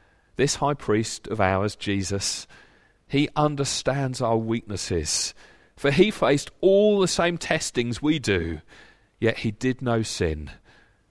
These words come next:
So, let us come boldly to the throne of our gracious God, and there we will receive his mercy, and we will find grace to help us when we need it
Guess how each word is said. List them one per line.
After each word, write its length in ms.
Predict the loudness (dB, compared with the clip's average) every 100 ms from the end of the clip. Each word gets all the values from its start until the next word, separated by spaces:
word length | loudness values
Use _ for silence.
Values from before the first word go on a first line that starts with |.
| _
So, 400 | 0 6 8 6 2 -14 -20 -20 _ _ _ _ 2
let 140 | 2
us 100 | 2
come 220 | 0 -2
boldly 500 | 4 4 6 4 -2
to 160 | -2 -2
the 80 | -4
throne 540 | -4 0 2 2 2
of 100 | 0
our 140 | 0 0
gracious 520 | 0 0 0 -6 -6
God, 420 | -4 -4 -4 -10 -14 _ _ _ _ _ _ _ _ _ -14
and 140 | -2
there 400 | 4 4 4 0 -6 _ _ _
we 140 | 0 2
will 100 | 2
receive 400 | 0 0 -2 -2
his 260 | -6 -6
mercy, 600 | -4 -4 -4 -4 -4 -6 -14 _ -20 _ _ _ -14
and 160 | -6
we 100 | -2
will 140 | 0 -2
find 360 | -2 -4 -4
grace 640 | -2 0 2 0 -6 -6 -8 -14 -20 _
to 100 | -6
help 420 | -6 -2 -2 -2 -4
us 560 | -2 -2 -4 -6 -6 -10 -14 -20 -16 -10
when 260 | -8 -4
we 420 | -2 -2 -2 -6 -12 -20 _
need 360 | -10 -6 -4 -2
it 360 | -4 -6 -16